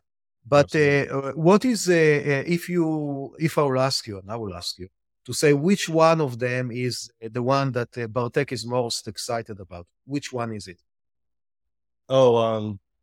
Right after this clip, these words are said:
Speaker 2: you know, I would say it would be the one, uh, where we can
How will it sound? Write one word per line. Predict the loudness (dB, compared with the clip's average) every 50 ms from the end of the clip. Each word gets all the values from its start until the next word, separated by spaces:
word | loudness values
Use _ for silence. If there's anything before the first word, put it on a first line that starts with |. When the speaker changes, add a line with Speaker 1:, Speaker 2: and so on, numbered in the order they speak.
| _ _ _ _ _ _ _ _ _ _ _ _ _ _ _ _ _ _ _ _ _ _ _ _ -6
Speaker 2:
you | -2 0
know, | 2 2
I | 4 6 6
would | 6 4 2
say | 2 2 2 2 2 4
it | 4
would | 4 4 4 4 4
be | 2 2
the | 2 2 2
one, | 2 2 2 2 2 2 0 -2 -4 -6 -10 _ _ _
uh, | -8 -6 -6 -6 -6 -6 -8 -8 -8
where | -6 -2 2 4 6 6 4
we | 4 0 -2 -4
can | -4 -4 -4 -4 -4 -4 -6 -8 -12 -14